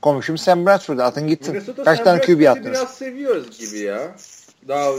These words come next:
Speaker 2: yeni sözleşme de verebilirlermiş falan.
Speaker 1: Ben de seviyorum. Çünkü New-, Minnesota böyle bir Q B görmeyeli bayağı zaman oldu. Brett Favre'dan beri bu adamlar toparlayamadı
Speaker 2: Abi,
Speaker 1: Q B
Speaker 2: Brett
Speaker 1: olayı.
Speaker 2: Favre gibi gitse aslında güzel olur ya şey ya.
Speaker 1: E işte
Speaker 2: Vay.
Speaker 1: aynı öyle, aynı öyle.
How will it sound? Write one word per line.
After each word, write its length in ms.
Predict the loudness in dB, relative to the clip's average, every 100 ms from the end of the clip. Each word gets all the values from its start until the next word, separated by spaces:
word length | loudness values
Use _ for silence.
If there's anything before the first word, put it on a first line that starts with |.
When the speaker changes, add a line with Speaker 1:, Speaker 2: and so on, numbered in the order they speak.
| -6
Speaker 2:
yeni 200 | -10 -8
sözleşme 480 | -6 -6 -6 -10 -10
de 100 | -8
verebilirlermiş 800 | -8 -10 -16 -18 -18 -20 _ _
falan. 280 | -14 -4
Speaker 1:
Ben 240 | 2 2 4
de 80 | 0
seviyorum. 540 | 0 0 0 0 -4
Çünkü 280 | -6 -4 -2
New-, 840 | -2 -2 -6 -4 0 6 8 6
Minnesota 760 | 4 2 4 4 4 4 2 0 _ _ _
böyle 400 | -2 0 2 2
bir 160 | 0 -2
Q 280 | -6 -6
B 200 | -4 -6 -8
görmeyeli 680 | -12 -2 0 0 0 -2 2
bayağı 280 | 4 4 2
zaman 240 | -2 -2
oldu. 280 | -4 -6 -6
Brett 180 | -6 -4
Favre'dan 400 | -4 -2 -4 -6
beri 160 | -6
bu 100 | -4
adamlar 280 | -4 -4 -8
toparlayamadı 600 | -10 -6 -4 -2 -4 -6
Speaker 2:
Abi, 140 | -6
Speaker 1:
Q 20 | -6
B 40 |
Speaker 2:
Brett 160 | -4 -4
Speaker 1:
olayı. 200 | -2 -2
Speaker 2:
Favre 180 | -2
gibi 300 | -6 -10 -10
gitse 320 | -12 -18 -10 -10
aslında 420 | -10 -16 -14 -14
güzel 300 | -12 -10 -8
olur 260 | -8 -10
ya 300 | -12 -12 -14
şey 220 | -16 -18 -18
ya. 120 | -18 _ _ -18
Speaker 1:
E 100 | -12
işte 120 | -6
Speaker 2:
Vay. 140 | 2 2
Speaker 1:
aynı 240 | 2 2
öyle, 200 | 4 4
aynı 280 | 2 2 -2
öyle. 260 | -2 -4